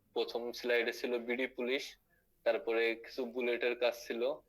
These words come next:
তারপরে একটা টেবিল মানে ক্রিয়েট করতে বলছিল তি-, তি-, তিন নম্বর স্লাইডে।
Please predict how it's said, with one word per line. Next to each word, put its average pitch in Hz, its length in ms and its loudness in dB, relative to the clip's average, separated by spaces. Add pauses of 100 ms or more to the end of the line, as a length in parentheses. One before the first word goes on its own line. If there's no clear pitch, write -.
(920)
তারপরে 110 720 2 (160)
একটা 110 560 4 (340)
টেবিল 117 400 2 (720)
মানে 104 500 0 (480)
ক্রিয়েট 120 320 0
করতে 117 240 -4
বলছিল 110 440 -2
তি-, 110 200 -8
তি-, 107 220 -10
তিন 117 240 -2
নম্বর 110 340 2 (280)
স্লাইডে। 110 520 0